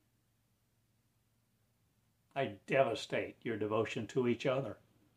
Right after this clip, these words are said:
that robs you from your crown wearing, that you only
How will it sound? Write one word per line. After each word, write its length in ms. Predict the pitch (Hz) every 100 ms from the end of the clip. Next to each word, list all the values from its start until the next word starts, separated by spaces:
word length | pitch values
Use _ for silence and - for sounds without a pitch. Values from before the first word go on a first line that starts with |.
| -
that 120 | 120
robs 420 | 131 117 117 110
you 120 | 123
from 220 | 110 123 117
your 160 | 120
crown 460 | 120 - 127 127 127
wearing, 400 | 143 151 113 101 _ - _ - - - _ _ _
that 200 | 120 -
you 160 | 135 117
only 400 | 120 120 113